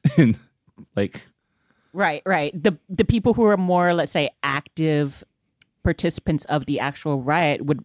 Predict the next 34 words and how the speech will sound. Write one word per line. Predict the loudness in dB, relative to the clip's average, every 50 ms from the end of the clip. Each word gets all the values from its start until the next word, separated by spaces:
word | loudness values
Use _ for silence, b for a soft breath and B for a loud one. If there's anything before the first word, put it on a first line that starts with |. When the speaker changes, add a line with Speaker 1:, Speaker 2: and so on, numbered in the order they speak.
| _ -2
Speaker 2:
you | 0 0 2
know, | 2 0 -2 -2
even | -2 0 0 0 0
be | 0 -2 -4
B | -2 -2 -2 -2
two | 0 0 2 4
emo | 4 4 4 4 4 2 0 -4 B B B B B B B
or | B 4 6 6
any | 6 6 6 6
of | 6
these | 4 4 6
other | 6 6 6 4
people. | 4 4 6 4 4 2 0 -6
<laughs> | 2 4 4 6
Speaker 1:
Yeah. | 6 4 4 6 4 6
Speaker 2:
So, | 6 6 6 6 4 B B B B B B
yeah, | 2 4 6 8
Speaker 1:
I | 8
mean, | 6 6
Speaker 2:
he | 6 4 4
was | 6 6
Speaker 1:
now | 8
that | 6
I | 6
think | 6 4 4
about | 4 4 4 4 4
it, |
Speaker 2:
peripheral. | 4 2 0 -4 -8 _ _ _ _ _ _ _ _ 2
Speaker 1:
every | 2 4 4 4 4
single | 4 4 4 6 6 6
one | 6 6 6 4 4 2 2
of | 0 2 2 0 0 -2
the | -4
climaxes, | -4 -4 -4 -2 0 0 0 -2 -4 -6 -8 -6 -6 -8 -8 -10